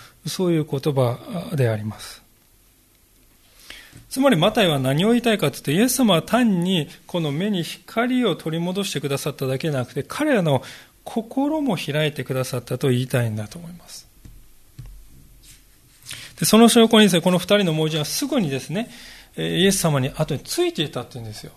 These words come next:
ついていった。ただこのですね、ぞろぞろとですね、えー、なんていうか、イエス様の後に続く行列の最後尾に回ってね、ついていったって、そういう意味ではないわけです。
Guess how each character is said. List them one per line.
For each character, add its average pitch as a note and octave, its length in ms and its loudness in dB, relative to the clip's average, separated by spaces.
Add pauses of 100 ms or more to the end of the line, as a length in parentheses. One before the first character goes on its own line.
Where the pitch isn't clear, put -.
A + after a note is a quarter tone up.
(140)
つ - 220 -8
い E4 100 -4
て A#3 100 -4
い C#3+ 60 0
っ B2+ 60 -8
た。 - 260 -12 (1600)
た A3+ 140 6
だ F#3 100 6
こ G3 100 2
の F#3+ 80 6
で F#3+ 60 6
す F#3+ 100 -2
ね、 F3 140 8
ぞ F3+ 160 6
ろ G3+ 80 10
ぞ F3+ 100 8
ろ D#3+ 80 6
と D#3+ 140 2
で D3+ 60 2
す F3+ 100 -2
ね、 F#3+ 80 4 (320)
え F3+ 480 0 (160)
ー、 F3 40 -2
な D#3 120 6
ん - 20 2
て D3 100 0
い C#3+ 40 2
う - 20 2
か、 G3 140 6
イ D#3+ 80 6
エ E3+ 60 6
ス - 80 2
様 D3 100 4
の C#3+ 100 6
後 D#3 160 4
に C3+ 140 4
続 D3+ 340 0
く - 0 -
行 D3+ 220 10
列 D#3+ 120 4
の D3 100 2
最 E3 200 0
後 F3 140 2
尾 D#3 140 2
に B2+ 120 4
回 C3 140 4
っ C#3 40 2
て C#3+ 140 -2
ね、 E3 140 0 (180)
つ E3 100 -2
い D3+ 100 2
て C#3 100 2
い - 20 6
っ B2 40 -2
た - 120 0
っ B2 60 0
て、 D3 100 -2
そ D#3 200 4
う D3+ 40 8
い D3+ 80 6
う - 40 6
意 F3+ 160 8
味 C#3+ 100 -4 (440)
で E3 160 8
は C#3 120 8
な C3 160 6
い A2+ 100 0
わ A2+ 60 -4
け - 100 -10
で C#3+ 80 -6
す。 - 240 -18